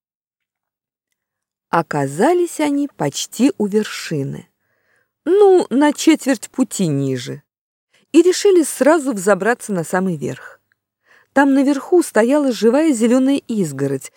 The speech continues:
а за нею росли деревья. Через изгородь свисали ветви, и когда пробегал ветер, листья на них серебрились, даже отливали голубым.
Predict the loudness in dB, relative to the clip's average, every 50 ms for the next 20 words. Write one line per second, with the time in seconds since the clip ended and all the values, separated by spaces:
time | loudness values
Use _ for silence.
0 | _ _ _ _ _ -2 0 0 2 4 2 2 2 2 0 0 2 2 2 0
1 | -2 -4 -10 -20 -20 _ _ -6 -2 -2 -2 -2 0 0 0 2 4 2 2 2
2 | 0 -4 -6 -8 -10 -14 -14 -16 _ _ _ _ _ _ _ _ _ _ _ _
3 | _ _ _ _ -6 -2 -2 0 0 0 -2 -4 -10 -4 2 2 2 2 2 0
4 | 0 0 0 0 -4 -6 -14 -8 -8 -8 -8 -4 0 2 2 2 2 0 0 -2
5 | -2 -2 0 0 0 -2 _ -10 -8 -8 -8 _ -12 -20 -20 -20 _ -6 -6 -2
6 | 0 0 2 2 0 0 0 -6 -4 -4 -2 2 2 2 2 2 2 2 2 2
7 | 0 -4 -6 -6 -8 -18 -20 -20 _ _ 2 4 4 4 4 2 -4 -4 0 2
8 | 2 2 2 0 -2 -2 -4 -2 -2 2 2 2 2 2 0 2 4 4 4 4
9 | 2 0 -2 -6 -10 _ -20 -20 -20 _ -10 -2 2 2 2 2 2 -2 -2 0
10 | 0 0 2 2 2 2 0 -2 -4 -2 -2 -2 0 -2 -4 -4 -6 -8 -10 -10
11 | -16